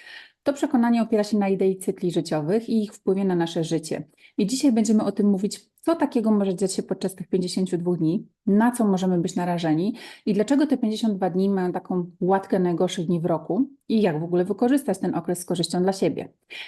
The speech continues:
Ale zanim zaczniemy, witam wszystkich na kanale. Mam na imię Dora, jestem numerologiem, nauczycielem rozwoju duchowego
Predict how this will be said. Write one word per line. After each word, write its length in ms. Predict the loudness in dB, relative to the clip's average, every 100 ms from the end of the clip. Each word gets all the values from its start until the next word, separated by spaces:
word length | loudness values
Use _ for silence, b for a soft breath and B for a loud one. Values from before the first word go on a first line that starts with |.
| B
Ale 220 | 0 2
zanim 240 | 4 2 2
zaczniemy, 600 | 0 0 0 2 0 -2
witam 280 | -4 -4 -4
wszystkich 320 | -6 -8 -4
na 80 | -2
kanale. 520 | 0 0 2 0 -2 -2
Mam 180 | 0
na 80 | 2
imię 200 | 2 0
Dora, 360 | 0 0 0 0
jestem 300 | -2 0 0
numerologiem, 540 | 0 0 0 0 0
nauczycielem 540 | -2 -4 -4 -2 0 0
rozwoju 320 | 0 0 0
duchowego 680 | -2 -4 -2 0 0 0